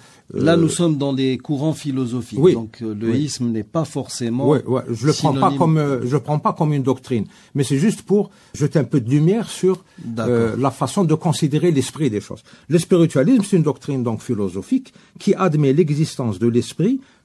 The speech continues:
Speaker 1: comme réalité substantielle. Donc, ça rejoint un peu ce que vous venez de dire. Le spirituel s'oppose au temporel et l'esprit s'oppose à la matière.
Speaker 2: Donc, mais là, le spiritualisme, s'il admet l'esprit, il l'admet dans une démarche de, de, de quête, de recherche, ou il l'admet tout court ?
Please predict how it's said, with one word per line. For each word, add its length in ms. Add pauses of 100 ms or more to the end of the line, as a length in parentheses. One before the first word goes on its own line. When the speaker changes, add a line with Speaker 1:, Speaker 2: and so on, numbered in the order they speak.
Speaker 1:
comme 180
réalité 460
substantielle. 680 (340)
Donc, 280
ça 140
rejoint 340
un 40
peu 120
ce 100
que 100
vous 220
venez 140
de 140
dire. 300 (280)
Le 120
spirituel 520
s'oppose 420
au 40
temporel 720 (480)
et 280
l'esprit 440
s'oppose 360
à 60
la 100
matière. 560
Speaker 2:
Donc, 280
mais 280
là, 300
le 260
spiritualisme, 1040
s'il 300
admet 340
l'esprit, 560 (120)
il 200
l'admet 520 (480)
dans 240
une 240
démarche 680
de, 200
de, 180
de 200
quête, 420
de 80
recherche, 720
ou 100
il 220
l'admet 380
tout 200
court ? 320